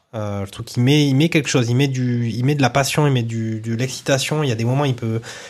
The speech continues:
ça peut vraiment être l'air d'être une, pas une brute, mais quelqu'un de, qui peut être agressif et méchant. Et puis, en au-delà de ça, il y a du panache, il y a du, il y a de l'excellence, et on a vu un moment, moment plaisir de ce week-end, c'est quand même l'accolade entre Sergio Pérez et Fernando Alonso à la fin du,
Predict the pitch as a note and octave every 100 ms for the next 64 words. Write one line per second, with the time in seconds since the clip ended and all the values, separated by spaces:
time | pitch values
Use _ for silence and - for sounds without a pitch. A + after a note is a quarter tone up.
0 | - B2+ - B2 A#2 C#3 E3 D#3 D3+ C#3+
1 | C3+ C3 C3 C3 B2 A#2 - A#2 A2+ A2
2 | G#2+ B2+ B2 C3+ E3+ F3 - A#2 A#2+ A#2
3 | C#3+ B2 A#2+ A#2 A#2 A2+ - - A#2 A#2
4 | - B2 B2 C3 D#3 D3 B2 A#2 B2+ -
5 | D#3+ - - - - - - _ A#2 -
6 | B2 A#2 A2+ A2+ A#2 F3 D#3 B2+ D3 D3+
7 | C#3 D#3+ - A#2+ A#2 A2+ A2 A2 G#2+ G#2+
8 | G#2+ G#2+ A#2 - C3 E3 - A2+ A2+ A2
9 | D3 C#3 - _ _ B2+ C3 D3 D#3 C3+
10 | C#3 C#3 D3 C#3+ D#3 D3 D#3+ C3+ C3+ B2
11 | D#3 D#3+ C3+ B2+ A#2+ B2+ C3+ C3 A#2+ B2
12 | A#2 A#2+ A#2+ A#2 A#2 A#2 A#2 A#2 A#2 A2
13 | A2 A2+ B2+ C3 - A2+ - B2+ A#2+ A2+